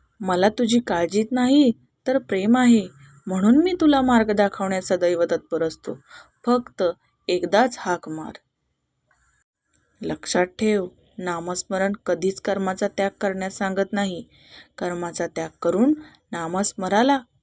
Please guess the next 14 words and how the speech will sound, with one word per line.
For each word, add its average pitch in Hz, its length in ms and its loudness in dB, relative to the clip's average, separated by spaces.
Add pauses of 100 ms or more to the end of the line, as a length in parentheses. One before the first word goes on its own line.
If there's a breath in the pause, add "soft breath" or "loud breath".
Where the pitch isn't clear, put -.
(220)
काहीही 202 540 4
अर्थ 240 380 4
नाही. 185 540 0 (420)
कोणी 196 380 2
तुझे 190 340 -2 (200)
काही 185 280 2
ऐकून 220 360 0
घेत 240 240 4
नसेल, 185 380 -4 (420 soft breath)
तर 254 120 0
मला 247 340 4
सांग. - 260 -6 (480)
माझ्यातून 175 720 -2 (140)
ते 170 140 -4